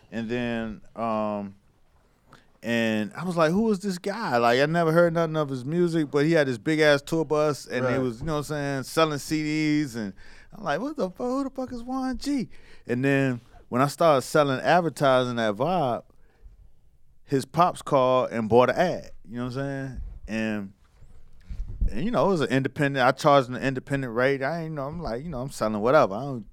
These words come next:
Speaker 1: you know what I mean? I don't care what you making.
Speaker 2: Wow.
Speaker 1: So this particular moment when I went to L A, his ad was actually in the current issue of the
Speaker 2: Mm-hmm.
Speaker 1: magazine, and I had some in the car.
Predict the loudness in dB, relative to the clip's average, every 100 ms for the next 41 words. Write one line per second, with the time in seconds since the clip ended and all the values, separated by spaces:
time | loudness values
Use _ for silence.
0 | -12 -10 -6 -6 -6 -4 -4 0 -2 -4
1 | -8 -6 -6 -6 -6 -10 -10 -10 -12 -14
2 | -14 0 4 6 4 -4 -18 -20 -20 -20
3 | -20 -20 -20 -20 -20 _ _ -20 -14 0
4 | 0 0 -4 -2 -2 -2 -2 -2 -2 -2
5 | -4 -6 -8 -6 -4 -4 -4 0 0 2
6 | 0 2 -2 -2 2 4 4 2 0 2
7 | 2 2 -4 -4 -4 -4 -4 -4 0 0
8 | 0 -2 -4 -4 -10 -10 -4 -4 0 0
9 | 0 -2 -6 -6 -2 0 4 6 6 2
10 | -2 -2 -4 -6 -2 -2 -2